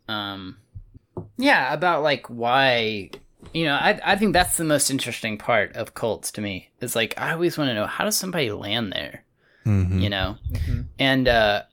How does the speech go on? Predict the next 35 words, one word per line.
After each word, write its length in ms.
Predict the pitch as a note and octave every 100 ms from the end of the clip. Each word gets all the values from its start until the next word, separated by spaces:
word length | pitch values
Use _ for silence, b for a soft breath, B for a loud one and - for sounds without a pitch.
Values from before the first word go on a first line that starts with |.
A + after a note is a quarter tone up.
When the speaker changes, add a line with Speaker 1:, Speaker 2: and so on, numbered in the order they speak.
| -
Speaker 1:
I 180 | D3 F#3
think 240 | - F3
it's 180 | D3 -
really 240 | C#3 C3+
easy 320 | A2+ B2 A#2+ A#2
for 300 | - A2+ -
us 420 | A2+ A2 - - -
as 540 | A2+ G#2+ G2+ - - _ _ _
a 80 | -
culture, 680 | - A2+ A#2 - A2 G#2 G#2 B B _
um, 460 | - F#2+ F2+ D#2+ D#2 _ _ - - B B _ -
like, 140 | D#3+
we're 100 | G3+
really, 300 | C#4 C#4+ F#3+ -
our 160 | E3+
culture's 380 | - A3+ G3 C3+
really 160 | C#3 C3+
bad 160 | A2+ F2
at 80 |
nuance. 720 | F#2 G2+ E2 C#2+ C2+ - - - _ _ _ _
You 120 | C3
know 80 | C3
what 100 | A#2+
I 40 | A2+
mean? 320 | A2+ A#2+ B2
Like, 340 | A2 G2 - b b _ F#2
Speaker 2:
Yeah. 240 | F2 D2+ - _ - -
Speaker 1:
we 300 | C#3 D3 E3
want 300 | D#3+ D3+ -
to, 420 | D3+ B2+ A2+ - -
I 80 | C#3
think 180 | G3 F#3
about, 360 | C#3+ A#2 - _ _ -
like, 280 | C#3+ C#3+ - - -
almost 480 | E3+ G3+ F#3 -